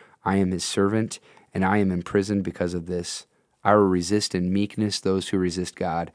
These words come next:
and I will joyfully violate all laws that violate God's law.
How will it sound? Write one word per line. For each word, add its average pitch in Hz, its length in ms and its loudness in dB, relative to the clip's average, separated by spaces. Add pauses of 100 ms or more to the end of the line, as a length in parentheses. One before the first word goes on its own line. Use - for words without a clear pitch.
(380)
and 95 120 2
I 104 120 4
will 90 140 2
joyfully 101 580 0
violate 90 540 -2
all 101 260 4
laws 85 380 -4
that - 140 -6
violate 90 440 -4
God's 78 380 -6
law. 69 280 -10